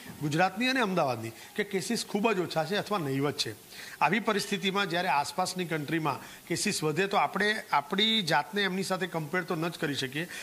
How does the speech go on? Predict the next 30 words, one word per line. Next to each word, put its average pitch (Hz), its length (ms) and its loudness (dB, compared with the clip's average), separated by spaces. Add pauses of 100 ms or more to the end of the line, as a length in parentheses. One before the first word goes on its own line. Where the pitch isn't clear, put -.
કેમ 165 120 2
કે 185 60 4
આપણી 175 220 6
પરિસ્થિતિ 180 420 0
ઘણી 147 280 2
મજબૂત 147 380 0
છે. 123 200 -4 (280)
પરંતુ 196 340 2
હા, 151 360 2 (200)
સાવચેતી 165 480 0
ચોક્કસથી 170 500 0
રાખવાની 143 380 0
છે. 156 200 -4 (440)
બી 160 120 2
એફ 208 140 4
સેવનની 190 360 2
જે 175 120 0
અત્યારે 180 300 2
વાત 156 260 2
કરી 160 140 -2
રહ્યા 156 160 2
છે 156 120 -4
કે 156 100 -4
ચાઇનામાં 147 520 2
એને 143 240 0 (200)
ખૂબ 151 220 -2
ઘાતક 139 440 0
અને 139 160 -2
જીવલેણ 135 400 0
છે, 135 220 2